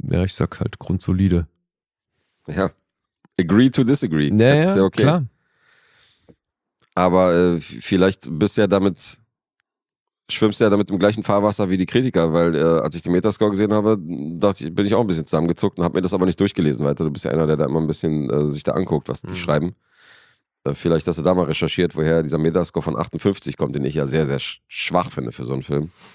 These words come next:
Speaker 1: Naja, es ist halt wieder, es gibt wenig im Mittelfeld wieder, ne?
Speaker 2: Mhm.
Speaker 1: Es, es gibt so Leute, die eben irgendwo bei neunzig oder achtzig sind.
Speaker 2: Mhm. Und dann kommt erstmal gar
Speaker 1: Also
Speaker 2: nichts.
Speaker 1: bis, geht so bis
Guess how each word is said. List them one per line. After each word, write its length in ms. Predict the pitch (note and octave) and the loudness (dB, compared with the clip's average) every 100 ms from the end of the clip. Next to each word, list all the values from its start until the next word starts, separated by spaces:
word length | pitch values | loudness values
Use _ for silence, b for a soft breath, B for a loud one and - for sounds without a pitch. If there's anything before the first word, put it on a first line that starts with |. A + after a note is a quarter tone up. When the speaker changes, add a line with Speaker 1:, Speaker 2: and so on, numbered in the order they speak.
| _ | _
Speaker 1:
Naja, 280 | G#2+ A2+ A#2 | 2 4 4
es 140 | - | 2
ist 200 | G#2 - | -4 0
halt 180 | G#2+ G#2+ | 2 4
wieder, 160 | G#2+ A2+ | 4 4
es 140 | - | 2
gibt 300 | G2 - - | -4 -6 2
wenig 260 | A#2+ C3+ A#2+ | 4 6 4
im 80 | |
Mittelfeld 540 | A2 A2 F#2 E2+ D#2 - | 4 2 0 0 -2 -2
wieder, 200 | E2+ D2+ | 0 2
ne? 140 | F#2+ | 2
Speaker 2:
Mhm. 300 | F2 E2 F#2+ - | 0 0 -2 -4
Speaker 1:
Es, 100 | - | -6
es 160 | E2 - | -6 -4
gibt 220 | G2 - | -6 2
so 120 | G#2+ | 4
Leute, 300 | G2+ G#2 G#2 | 6 6 4
die 240 | F#2+ G2 | 2 2
eben 200 | D#2 G2 | 4 2
irgendwo 320 | C2 G2+ G2+ F#2 | 2 4 4 4
bei 160 | G2 | 4
neunzig 600 | F#2+ F#2+ G#2+ - A#2 - | 4 4 2 0 0 0
oder 180 | - F#2+ | 0 0
achtzig 420 | E2+ F#2+ - B2 | 0 -4 -4 -4
sind. 260 | - C3+ E3+ _ - | 0 2 0 _ -4
Speaker 2:
Mhm. 460 | F2 F2 F#2 G2 B2 _ _ | 0 0 0 -4 -16 _ _
Und 160 | D#2 D#2 | -6 -2
dann 160 | D#2+ | -2
kommt 160 | D#2 D2+ | -2 -4
erstmal 260 | - D#2+ C#2+ | -2 -2 -2
gar 140 | D2 | 0
Speaker 1:
Also 140 | G2+ F#2+ | 2 2
Speaker 2:
nichts. 80 | F2+ | 2
Speaker 1:
bis, 280 | A2 - | 0 -2
geht 180 | - A#2+ | 0 2
so 120 | A#2 | 2
bis 260 | F#2+ G#2+ - | 2 -2 -2